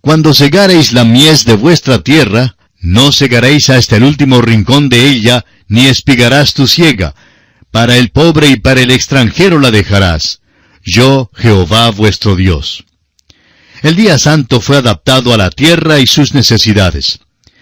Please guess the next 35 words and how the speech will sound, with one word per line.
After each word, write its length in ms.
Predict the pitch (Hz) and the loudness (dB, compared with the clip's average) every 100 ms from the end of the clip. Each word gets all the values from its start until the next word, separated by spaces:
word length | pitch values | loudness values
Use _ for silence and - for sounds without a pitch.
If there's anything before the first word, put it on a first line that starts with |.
| _ - | _ -6
En 200 | 123 101 | -2 0
medio 320 | 104 135 131 | 0 0 0
de 100 | 117 | 0
la 100 | 113 | 0
celebración, 760 | 98 110 95 101 92 139 139 127 - - | 0 0 0 0 0 0 0 -2 -8 -12
no 240 | - 101 127 | -2 0 0
podían 320 | 151 175 208 | 2 2 2
olvidar 420 | 156 120 113 139 | 2 2 2 2
al 140 | 123 92 | 0 0
pobre 320 | 127 143 139 | 0 0 0
y 80 | 131 | 0
al 100 | 127 | 0
extranjero. 680 | 123 151 151 - 185 85 - _ _ _ _ _ _ _ - - | -2 -2 -2 0 -2 -2 -8 _ _ _ _ _ _ _ -20 -10
Esto 280 | - 185 180 | -4 -2 0
presenta 560 | 147 120 175 156 160 160 | -2 0 0 0 -2 -2
el 200 | 151 120 | -2 0
lado 300 | 123 135 113 | 0 0 -2
práctico 580 | - 135 165 - 117 117 | -2 -2 -2 -2 0 0
de 100 | 104 | 0
la 100 | 92 | 0
obra 280 | 107 127 120 | 0 0 0
de 100 | 101 | 0
la 100 | 87 | -2
iglesia 520 | 82 139 - 120 104 - _ _ _ - | 0 0 0 -2 -2 -6 _ _ _ -2
y 120 | 135 | 0
lo 140 | 147 | 2
que 120 | - | 2
debieran 360 | 135 131 196 165 | 0 2 2 2
hacer 360 | 123 - 151 131 | 0 0 -2 -2
todos 440 | - 190 196 151 | -2 0 0 0
los 160 | 143 - | -2 0
creyentes 580 | 123 110 220 214 131 | -2 0 0 0 -2
hoy 160 | 120 113 | 0 0
en 120 | 101 | 0
día. 300 | 95 82 67 | 0 -2 -6